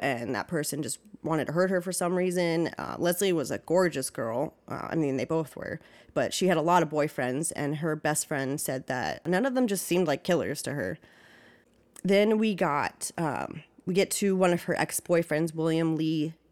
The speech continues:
Youngblood Junior. She was really close to marrying him, actually, but his father, William Lee Youngblood Senior, was making her really uncomfortable. And that takes me back to the whole frickin' Susan Powell episode that we did, like,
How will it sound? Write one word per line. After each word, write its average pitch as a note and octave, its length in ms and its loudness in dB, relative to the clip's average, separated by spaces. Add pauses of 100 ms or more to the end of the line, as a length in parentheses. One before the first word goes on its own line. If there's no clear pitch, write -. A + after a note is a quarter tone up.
Youngblood D#3+ 560 0
Junior. D3 580 -2 (460)
She - 240 -2
was G3+ 280 2
really A3 200 2
close E4+ 260 0
to G3 140 2
marrying D#3+ 400 4
him, D#3 100 2
actually, D3 360 -2
but D#3 120 -2
his E3 200 0
father, D#3 640 0
William E3+ 420 2
Lee D#3 400 -2 (100)
Youngblood D#3 400 0
Senior, E3+ 560 0
was E3 460 0
making F#3+ 380 0
her D4 120 0
really E3+ 280 2
uncomfortable. - 640 -4
And F#3 140 0
that F#3 100 -2
takes - 260 -6
me C4+ 100 0
back D3+ 260 -4
to - 80 -14
the C#3 80 -10
whole D#3+ 120 -6
frickin' E3 400 -4
Susan D3+ 300 -4
Powell - 420 -8
episode - 360 -10
that - 80 -8
we - 80 -6
did, G1+ 300 -10
like, - 280 -10